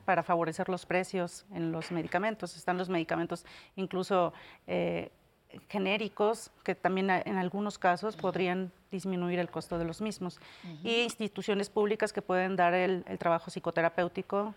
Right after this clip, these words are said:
Speaker 1: de forma gratuita.
Speaker 2: Eso es.
Speaker 1: Ujú.
Speaker 2: Y, y lo más importante, yo digo que es que el público, las personas
Speaker 1: Ujú.
Speaker 2: sepan, eh, doctora Liz Peraza, que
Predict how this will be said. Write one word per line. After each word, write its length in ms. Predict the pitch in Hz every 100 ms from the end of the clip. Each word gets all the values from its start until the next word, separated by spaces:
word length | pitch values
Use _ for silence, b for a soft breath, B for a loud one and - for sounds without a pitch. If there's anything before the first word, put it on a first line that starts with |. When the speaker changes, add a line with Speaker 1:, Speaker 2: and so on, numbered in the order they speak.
| -
Speaker 1:
de 140 | 185
forma 260 | 180 175 175
gratuita. 560 | 165 156 214 214 - - _ _ _
Speaker 2:
Eso 260 | 196 - 160
es. 180 | 160 - 277
Speaker 1:
Ujú. 220 | 202 233
Speaker 2:
Y, 220 | 226 202 -
y 120 | 196
lo 140 | 190
más 220 | 190 202 233
importante, 680 | 202 185 170 180 180 185 - B B
yo 180 | 165 185
digo 260 | 196 190
que 140 | - 175
es 220 | 170 -
que 360 | 185 160 156 156
el 120 | 156
público, 440 | - 185 190 -
las 200 | 175 165
personas 580 | - 160 175 170 175 - B B
Speaker 1:
Ujú. 100 | -
Speaker 2:
sepan, 380 | 196 196 190 180 - B B - -
eh, 220 | 160 156 160
doctora 580 | 175 156 180 170 156 135 - B B B
Liz 480 | 170 170 170 - -
Peraza, 500 | - 156 160 156 180 - B B _ -
que 500 | 190 165 165 160